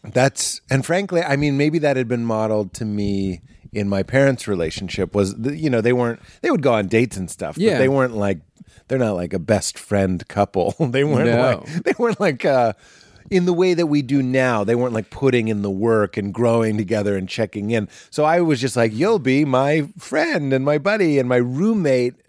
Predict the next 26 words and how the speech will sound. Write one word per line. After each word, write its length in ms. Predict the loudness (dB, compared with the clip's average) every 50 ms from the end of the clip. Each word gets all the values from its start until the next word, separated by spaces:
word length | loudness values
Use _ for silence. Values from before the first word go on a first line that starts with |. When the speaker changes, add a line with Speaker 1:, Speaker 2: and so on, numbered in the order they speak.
| _ _ -10
Speaker 1:
kind 280 | -4 -2 -2 0 0
of 60 | -2 0
my 120 | 0 -2
sleepover 600 | -2 -2 -2 -2 -2 0 0 0 0 2 2 2
Speaker 2:
Yeah. 200 | 2 2 2 2
Speaker 1:
roommate." 440 | 2 2 0 0 -2 -2 -2 -4 -6 -10 -18 -20 -8 -2
You, 140 | 0 0 0
you 220 | 2 0 0 2
relate 300 | 2 2 2 0 0 -2
to 100 | -6 -6
that? 240 | -6 -6 -6 -8 -10 _ _ _ -4
Speaker 2:
A 100 | -2 -2
hundred 400 | 0 2 2 2 2 2 0 -2
percent, 340 | -2 -6 -8 -8 -8 -6 -2
dude. 80 | -2
Speaker 1:
Yeah. 200 | 0 0 0 -2 -6 -10 _ _ _ _
Speaker 2:
That 140 | 0 2 2
was 120 | 2 2 2
like, 220 | 2 0 0 0
I 140 | 0 0 2
was 180 | 2 2 0 0
just 220 | -2 -4 -2 0
like, 220 | 0 0 0 -2 -4
wanted 560 | -4 -4 -2 -2 -2 -2 -2 -4 -8 -14 -20 _ _ _ _ _ _ _ _ _ _ _ -4
that 260 | -2 -2 -2 -2 -6
part 460 | -4 0 2 4 4 4 2 0 -4